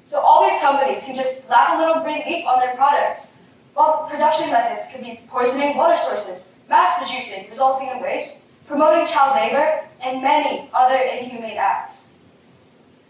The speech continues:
This is the corruption that our society allows to pass. This is the corruption that tortures our planet. This is greenwashing, and it's another invention for corporations so they can shower themselves with money. Luckily,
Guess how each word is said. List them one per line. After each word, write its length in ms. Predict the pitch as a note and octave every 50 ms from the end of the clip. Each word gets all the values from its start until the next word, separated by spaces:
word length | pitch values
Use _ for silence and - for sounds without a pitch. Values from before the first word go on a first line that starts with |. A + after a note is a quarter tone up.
| _ -
This 200 | E4 F4 - G4+
is 100 | G4 G4
the 160 | G4+ G4+ G4
corruption 560 | E4 C#4+ D4+ D4+ D#4 D4+ - B4+ - - -
that 180 | A#3 - - -
our 140 | - -
society 580 | - - D#4 E4+ D#4+ C#4 B3+ B3 B3 B3+ - -
allows 320 | A#3 A3 A3+ A3+ - -
to 60 | - -
pass. 500 | - G#3 - - - - - - - - _ _ _ _ _ _ _ _ _ _ _ _
This 200 | - E4+ F4+ G4+
is 80 | G4 F4
the 200 | G4+ G4 - F4+
corruption 540 | D4+ D#4+ D#4+ D#4+ D#4+ - E4+ D#4+ D#4+ D4 C4+
that 240 | C#4+ C4 - - -
tortures 420 | D#4+ E4 D#4 D4+ D4+ C#4+ C4+ C4+
our 200 | B3+ B3 B3 A#3+
planet. 500 | - B3+ A#3 A3+ A3 - - - - - - _ _ _ _ _ _ _ _ _ _ _ _ _ _
This 160 | D4+ D#4 D#4
is 200 | F4 F#4+ - -
greenwashing, 640 | - C#4+ D#4 D#4 D4 B3+ A3+ - - - G3 F#3+ - - - _ _ _ _
and 120 | B3+ C#4 D4
it's 120 | D#4 E4+
another 360 | D4+ D4 D#4+ F4 F4+ G4 F4+
invention 440 | F4 E4 - C#4+ C#4+ C#4+ - - - -
for 120 | - - -
corporations 640 | D#4+ E4 E4 - D4 C4+ C4+ C4 B3+ - - -
so 180 | - - B3 -
they 80 | B3 B3
can 100 | A#3+ A#3
shower 420 | - - - A#3+ A3+ A#3 B3+ C#4+ D4+
themselves 380 | D#4 D#4 D#4 E4 D#4+ D#4+ D#4+ D#4+
with 120 | D#4+ - C4+
money. 300 | C4+ D#4 E4+ - - - - - - _ _ - - _ _ _ _ _ _ _ _ _ _ _ _ _ _ _ _ _ _ _ _ _ _ -
Luckily, 600 | C4 B3+ B3+ C4+ D4 C#4+ D4+ D#4 - - - -